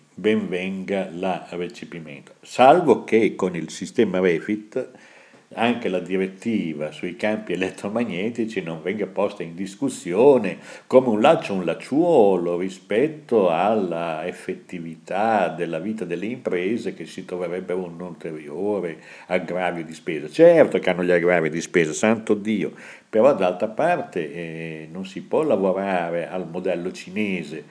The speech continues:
dove prima si contano i morti a decine, a centinaia, e poi si decide se è il caso di intervenire,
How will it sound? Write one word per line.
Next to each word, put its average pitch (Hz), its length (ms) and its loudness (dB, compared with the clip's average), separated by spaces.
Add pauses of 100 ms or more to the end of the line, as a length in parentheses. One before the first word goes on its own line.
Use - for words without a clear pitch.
(300)
dove 101 680 2
prima 110 240 -2
si 90 160 -12
contano 104 440 -4
i 92 80 -6
morti 95 520 -2
a 82 160 -6
decine, 101 480 -6
a 80 60 -10
centinaia, 98 720 -2
e 90 40 2
poi 98 220 -2
si 107 160 -6
decide 98 440 -4
se 90 180 -4
è 85 40 0
il 87 80 -6
caso 87 380 -6
di 80 100 -8
intervenire, 80 880 -12